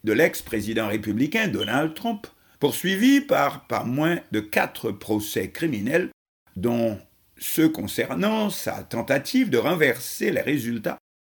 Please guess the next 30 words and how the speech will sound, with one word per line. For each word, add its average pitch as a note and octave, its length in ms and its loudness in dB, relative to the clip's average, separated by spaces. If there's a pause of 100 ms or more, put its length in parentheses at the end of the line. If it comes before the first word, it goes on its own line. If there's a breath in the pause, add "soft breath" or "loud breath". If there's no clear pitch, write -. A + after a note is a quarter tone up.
(200)
des F#2+ 80 -4
présidentielles B2+ 760 4
de A2 100 4
deux G#3+ 200 4
mille F#3 220 6
vingt, A2 480 0 (460)
suivi F#3+ 480 8
par B2+ 240 2
l'invasion C#3+ 760 2
du C3 180 -4
Capitole C#3 760 -2 (180)
par - 220 -4
ses G#2 140 -4
partisans D3+ 680 -4 (480)
le A#3+ 140 4
six A2 200 -2
janvier F3+ 480 4
deux F3+ 120 8
mille G3 180 2
vingt C3+ 240 4
et - 60 -2
un. - 100 -12 (400)
Or, B3 320 6
tous C4 140 6
les D#3+ 180 6
sondages D3+ 760 -2 (100)
montrent C3+ 320 -2
aussi B3 640 2
que E3 420 4 (160)
Trump E3 280 0